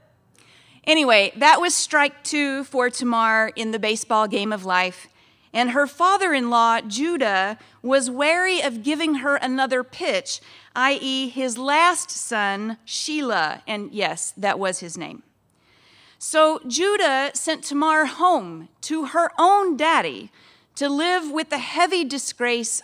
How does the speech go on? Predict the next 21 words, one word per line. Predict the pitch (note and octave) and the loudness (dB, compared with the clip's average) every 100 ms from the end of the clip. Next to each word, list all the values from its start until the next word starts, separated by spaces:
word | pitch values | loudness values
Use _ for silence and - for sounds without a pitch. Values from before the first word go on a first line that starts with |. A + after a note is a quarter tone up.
| - | -6
of | A3 - | -6 -6
procreative | - C#4 C#4+ D4+ B3+ A3 G#3+ G#3 G3+ | -4 -2 -2 -8 -4 -2 -2 -4 -8
failure, | - - - A3 F#3+ E3 - - _ _ _ _ _ _ _ _ _ - | -14 -14 -6 -4 -4 -8 -14 -18 _ _ _ _ _ _ _ _ _ -10
not | A3+ C4+ D4 | -2 0 0
unlike | D4 D4 C#4 A#3+ A#3+ A#3+ - | 0 0 2 0 0 -4 -12
the | A3 | -10
heavy | G#3+ B3+ A#3+ A#3+ | -6 -6 -6 -4
weight | A3 A3 - - _ _ - | -4 -4 -6 -18 _ _ -12
of | G3 | -8
infertility | D#3 A#3 A#3 A3+ A#3 G#3 F3 - - _ _ _ _ - | -4 -4 -6 -8 -8 -6 -8 -12 -18 _ _ _ _ -8
or | A3 | -4
miscarriage | A3 A#3+ A#3+ - G#3 G3+ G3+ F#3 - - _ _ _ | -2 -2 -4 -8 -6 -6 -6 -10 -14 -16 _ _ _
or | - A#3 - | -4 -2 0
even | C4+ C#4 C#4 | -2 0 -2
a | |
calculated | - - C#4 C#4 C#4+ B3 A#3+ B3 G#3+ | -6 -6 -4 -4 -4 -2 -2 -4 -6
decision | G#3+ C#4 C4+ C4+ C4+ C4+ | -6 -4 -4 -2 -2 0
not | C4 C#4 | 2 2
to | C#4+ | 0
have | B3+ C#4+ A#3+ | -2 -2 -2
children | - C#3+ D3 A#2 A#2 | -6 -10 -12 -12 -14